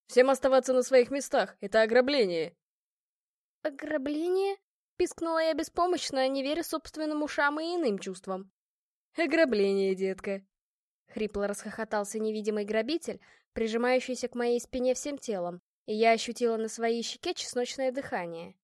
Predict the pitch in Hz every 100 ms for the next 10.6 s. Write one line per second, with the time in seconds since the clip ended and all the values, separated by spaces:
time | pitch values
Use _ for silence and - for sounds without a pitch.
0 | _ _ _ - 233 240 269 320 349 226
1 | 196 190 277 311 277 196 190 185 185 185
2 | 202 214 285 320 285 277 247 196 - 180
3 | 175 _ _ _ _ _ _ _ - -
4 | 226 196 208 254 220 175 _ _ _ _
5 | 226 214 214 202 202 202 269 285 233 208
6 | 214 214 214 214 226 220 214 220 214 220
7 | 214 214 214 214 269 381 - 175 - -
8 | - _ 202 226 294 330 330 320 330 311
9 | 285 320 311 294 320 359 247 254 254 320
10 | - 208 - 180 175